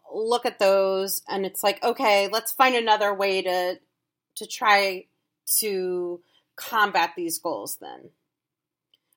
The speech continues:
But we're not, like, dwelling in the past. And so often when I talk to people about themselves, like, when I do a free consultation and where they're at in life,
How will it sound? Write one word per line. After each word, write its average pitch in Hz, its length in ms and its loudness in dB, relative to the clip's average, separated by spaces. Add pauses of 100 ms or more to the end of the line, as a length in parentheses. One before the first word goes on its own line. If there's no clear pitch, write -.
But 220 140 -4
we're 240 100 0
not, 262 240 4
like, 240 240 -2 (300)
dwelling 196 640 4
in 170 120 0
the 151 60 -2
past. - 800 -10 (1200)
And 240 180 -2
so 247 340 6
often 220 640 4
when 214 140 0
I 208 80 2
talk 508 400 -2
to 277 80 0
people 196 580 0
about 196 320 0
themselves, 180 720 2
like, 208 280 -4
when 214 120 -2
I 202 120 0
do 196 240 -6
a 190 60 -6
free 196 260 -6
consultation 202 1040 -4
and 190 160 -6
where 190 200 -4
they're 190 220 -4
at 311 200 2
in 214 100 -8
life, 180 480 -2